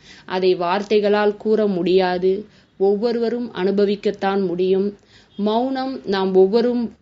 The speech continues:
ஒவ்வொருவரும் வாழ்க்கையில் கடைபிடிக்க வேண்டிய ஒன்றாகும். அது மட்டுமின்றி, நாம் சாதனையில் முன்னோக்கி செல்ல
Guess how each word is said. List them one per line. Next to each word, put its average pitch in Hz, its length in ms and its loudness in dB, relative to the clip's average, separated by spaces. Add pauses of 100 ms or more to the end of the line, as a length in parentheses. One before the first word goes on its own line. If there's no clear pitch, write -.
(140)
ஒவ்வொருவரும் 240 720 -2
வாழ்க்கையில் 202 520 -2
கடைபிடிக்க 202 640 2
வேண்டிய 208 380 4
ஒன்றாகும். 185 680 -2 (520)
அது 196 280 0
மட்டுமின்றி, 214 880 0 (260)
நாம் 220 280 0
சாதனையில் 254 680 0
முன்னோக்கி 226 560 2
செல்ல 190 520 0